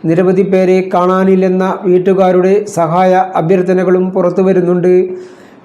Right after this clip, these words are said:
കാണാതായവരെ കണ്ടെത്താനുള്ള ശ്രമങ്ങൾ തുടരുകയാണ്. റവന്യൂ മന്ത്രി കെ രാജൻ, മന്ത്രി ഒ ആർ കേളു ഉൾപ്പെടെയുള്ളവർ വയനാട്ടിലേക്ക് തിരിച്ചു.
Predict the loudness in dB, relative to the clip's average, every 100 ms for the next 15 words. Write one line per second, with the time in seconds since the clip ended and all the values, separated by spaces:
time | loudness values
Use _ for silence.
0 | -2 2 2 2 2 2 2 2 0 0
1 | 0 0 0 -2 0 0 0 -2 0 2
2 | 0 -2 -2 0 2 2 2 2 2 0
3 | -2 -4 -16 -20 -4 0 2 2 2 2
4 | 0 2 2 0 0 0 2 2 2 0
5 | -2 -4 -6 -2 0 2 0 -2 -2 0
6 | 2 2 0 -2 0 2 2 0 0 -2
7 | 0 0 2 2 2 0 -2 -8 -20 -4
8 | 0 2 2 0 0 0 0 0 0 0
9 | 2 2